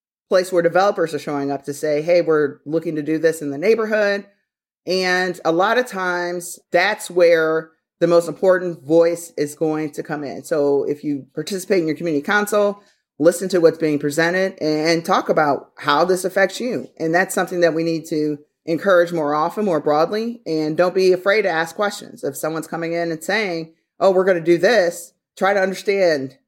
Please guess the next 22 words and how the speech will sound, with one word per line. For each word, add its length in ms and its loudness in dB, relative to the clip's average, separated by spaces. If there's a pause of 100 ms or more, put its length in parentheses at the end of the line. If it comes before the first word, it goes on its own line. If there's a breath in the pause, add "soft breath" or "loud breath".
(180)
what 180 2
that 140 0
means, 580 -6
right? 220 2
A 40 2
lot 160 2
of 60 -4
times 180 -6
we 80 0
don't 140 -4
understand 440 -6
the 60 -10
language 680 0
that 140 -2
they're 160 0
using. 600 0 (420 soft breath)
Uh, 120 -4
they'll 120 4
use 260 -2
words 380 2
as 340 -4
affordable. 1000 4